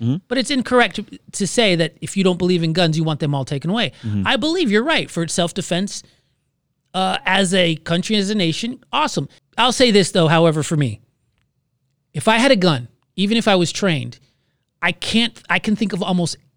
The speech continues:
Speaker 2: no situations where I would truly need one. I've been in my life, forty-three years, have been in no instances where I need a gun. And if I find myself in an instance of needing a gun,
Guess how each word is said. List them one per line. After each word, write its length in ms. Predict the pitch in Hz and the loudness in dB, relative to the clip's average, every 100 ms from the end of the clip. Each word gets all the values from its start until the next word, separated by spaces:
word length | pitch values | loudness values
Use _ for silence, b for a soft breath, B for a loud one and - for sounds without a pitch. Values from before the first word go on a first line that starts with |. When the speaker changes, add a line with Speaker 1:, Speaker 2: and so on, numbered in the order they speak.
| _ - | _ -18
Speaker 2:
no 300 | 156 185 233 | -6 2 2
situations 760 | - 220 214 185 147 - 123 | 2 -2 0 0 0 -6 -10
where 200 | 170 185 | -6 -4
I 100 | 170 | -2
would 200 | 160 143 | -2 -4
truly 520 | - - 165 170 165 | -6 -8 -2 0 2
need 140 | 156 123 | 0 -2
one. 120 | 123 - | -6 -2
I've 220 | 208 196 | 0 2
been 140 | 240 | 2
in 60 | 233 | 2
my 120 | 214 | 2
life, 200 | 185 143 | 2 0
forty-three 520 | - 175 214 214 220 202 | 0 2 2 0 -2 0
years, 300 | 156 120 - _ - | 0 -4 -10 _ -8
have 200 | 165 147 | -6 -2
been 120 | 160 | -2
in 340 | 143 143 156 | 0 0 0
no 280 | 190 254 294 - | 4 4 4 -2
instances 600 | 247 220 - 160 - 151 | -2 -2 0 -4 -4 -4
where 140 | 151 160 | 0 0
I 80 | |
need 140 | 160 165 | 2 0
a 60 | |
gun. 260 | 151 143 113 B B B - | 0 -4 -6 B B B -2
And 180 | 247 247 | 0 2
if 120 | - | 2
I 120 | 233 | 2
find 280 | - 311 359 | 2 2 2
myself 400 | 302 196 185 - | 0 2 2 2
in 60 | |
an 120 | 160 147 | 2 0
instance 440 | 139 - 147 - | -2 -4 -6 -6
of 160 | 131 139 _ - | -8 -10 _ -4
needing 260 | 160 139 | -2 0
a 60 | 131 | 0
gun, 260 | 127 123 | -2 -6